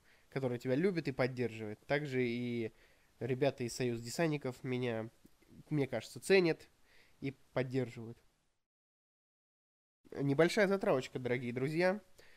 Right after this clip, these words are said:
А, как вы смотрите на диалоговое шоу, э, с приглаша-, с приглашенными гостями в стиле чиллаут? Такое шоу на расслабоне, вот, без каких-то тем основных,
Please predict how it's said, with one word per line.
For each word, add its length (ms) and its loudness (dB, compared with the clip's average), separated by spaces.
А, 320 2
как 300 2
вы 60 2
смотрите 420 0
на 400 2
диалоговое 720 8
шоу, 460 4
э, 260 2
с 100 -8
приглаша-, 600 0
с 80 -12
приглашенными 640 -2
гостями 500 0
в 80 -8
стиле 300 -2
чиллаут? 680 0
Такое 480 2
шоу 300 8
на 120 8
расслабоне, 720 6
вот, 480 2
без 380 0
каких-то 420 -4
тем 500 2
основных, 720 0